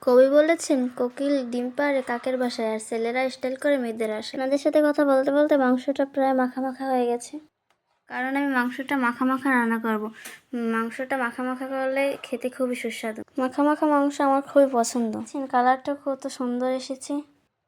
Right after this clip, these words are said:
আপনাদের দেখে জিভে জল এসে যাবে, তাহলে বুঝুন আমাদের কতটা খেতে সুস্বাদু লেগেছে। আপনাদের সাথে কথা বলতে বলতে মাংসটা আমার প্রায় হয়ে এসেছে, এরপর পরিবেশনের পালা।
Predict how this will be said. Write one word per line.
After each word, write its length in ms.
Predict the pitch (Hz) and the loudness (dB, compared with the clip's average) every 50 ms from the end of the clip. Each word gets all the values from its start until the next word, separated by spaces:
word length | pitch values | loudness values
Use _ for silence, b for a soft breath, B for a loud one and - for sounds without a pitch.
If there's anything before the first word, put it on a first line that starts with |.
| _ _ _ _ _ _ _ _ _ _ _ _ - | _ _ _ _ _ _ _ _ _ _ _ _ -12
আপনাদের 280 | 269 277 277 294 277 247 | -8 -4 -2 -2 0 2
দেখে 260 | 269 277 269 294 262 | 0 0 2 2 0
জিভে 240 | 254 262 262 262 254 | 2 2 0 0 2
জল 240 | 254 240 240 240 | 2 2 2 2
এসে 240 | 247 254 - 262 247 | 0 0 0 -2 -2
যাবে, 320 | 233 240 226 214 214 214 226 B B B B B B - | -2 0 0 0 0 -2 -4 B B B B B B -6
তাহলে 460 | - 240 240 240 254 269 269 262 - - - | -4 -2 0 2 2 4 2 2 0 -2 -4
বুঝুন 360 | - 226 240 247 254 262 262 247 | -4 -2 0 0 2 2 0 0
আমাদের 460 | 233 226 226 233 233 247 254 254 254 - _ - | 0 -2 -2 0 2 2 2 2 0 -2 _ -14
কতটা 340 | 240 233 - 240 240 254 254 | -12 -10 -10 -10 -10 -10 -10
খেতে 280 | 254 - 240 254 - | -8 -10 -10 -10 -10
সুস্বাদু 460 | 247 - - 226 - - 247 240 262 247 | -10 -10 -10 -10 -10 -8 -6 -4 -4 -2
লেগেছে। 400 | 240 247 254 254 - - - - | 0 2 0 0 -2 -2 -4 -4
আপনাদের 380 | 262 254 - 285 285 277 294 302 | -2 2 4 4 6 6 6 4
সাথে 260 | 302 - 302 285 302 294 302 | 4 4 4 6 6 4 4
কথা 240 | 294 277 277 285 277 | 4 2 4 4 6
বলতে 280 | 269 262 254 254 269 269 | 6 6 6 6 4 4
বলতে 360 | 277 269 277 269 269 - 277 | 4 4 4 2 2 0 0
মাংসটা 520 | 269 254 247 247 - - 262 - 269 254 | 0 0 0 -2 -4 -6 -4 -2 -2 -2
আমার 200 | 247 247 247 254 | 0 -2 -2 -4
প্রায় 440 | 247 - - 247 240 247 254 269 254 | -6 -6 -4 -2 0 0 0 0 0
হয়ে 220 | 254 240 240 240 | 0 0 2 0
এসেছে, 580 | 247 247 - 269 262 254 - - - 269 285 311 - b b b b b b b b - | 0 0 0 -2 -2 -2 -4 -6 -4 -4 -4 -4 -8 b b b b b b b b -2
এরপর 420 | - 254 247 254 254 254 254 254 | 0 0 0 0 0 0 0 0
পরিবেশনের 680 | 254 - 240 233 233 233 247 247 - 262 254 247 247 247 | 0 0 0 2 2 2 0 0 0 0 0 0 0 -2
পালা। 300 | - 233 226 233 233 | -2 -2 -2 -2 -2